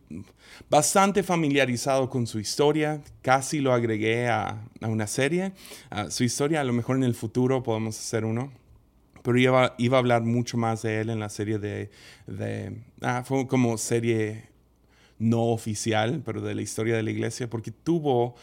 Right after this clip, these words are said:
una influencia masiva sobre el cristianismo. Ah, pero fue un influyente teólogo y filósofo cristiano que vivió más o menos en, en el siglo cuatro, trescientos cincuenta y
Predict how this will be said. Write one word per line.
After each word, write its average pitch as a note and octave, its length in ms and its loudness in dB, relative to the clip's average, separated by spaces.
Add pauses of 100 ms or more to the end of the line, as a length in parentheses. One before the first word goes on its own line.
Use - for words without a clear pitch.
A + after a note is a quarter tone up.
(340)
una C3 200 4
influencia A#2 840 -2
masiva G#2+ 1120 -6
sobre G#2+ 420 -2
el G2+ 160 -6
cristianismo. F#2+ 800 -12 (480)
Ah, G2+ 340 -2
pero G#2+ 180 0
fue A#2+ 200 0
un A2+ 420 2
influyente A2+ 580 0
teólogo A#2 720 0 (320)
y C3 200 -4
filósofo A2+ 800 -2
cristiano G2+ 800 -8 (320)
que A#2+ 140 0
vivió A#2 600 2
más A2+ 380 -4
o A2+ 60 0
menos G#2+ 400 -4
en, G2+ 340 -6
en G2+ 340 -10
el A2 140 -8
siglo A2 400 -2
cuatro, F2+ 440 -8
trescientos A2 500 -6
cincuenta G#2 720 -4
y F#2+ 240 -12